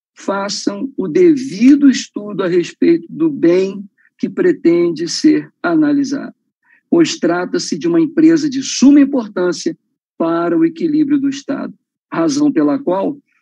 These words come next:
não poderia ser cogitada a sua extinção,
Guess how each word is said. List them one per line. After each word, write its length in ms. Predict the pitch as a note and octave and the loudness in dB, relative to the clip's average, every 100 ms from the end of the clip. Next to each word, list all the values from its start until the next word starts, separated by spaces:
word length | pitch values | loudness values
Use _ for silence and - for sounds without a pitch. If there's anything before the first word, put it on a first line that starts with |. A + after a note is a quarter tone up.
| _ | _
não 340 | - G#3 G#3+ A3 | -8 -4 -6 -4
poderia 540 | G#3+ F3+ F#3 - F3+ | -6 -2 -2 0 -4
ser 280 | F3 - E3 | -2 -4 -4
cogitada 640 | F3 D#3+ D#3+ - D#4+ E4 | -4 -4 -6 -4 -4 -2
a 40 | E3+ | -4
sua 260 | - D#3+ | -4 -2
extinção, 920 | E3 B3 C#4+ - C4+ B3 - D#3 C3 | 0 2 0 0 0 0 -2 -4 -4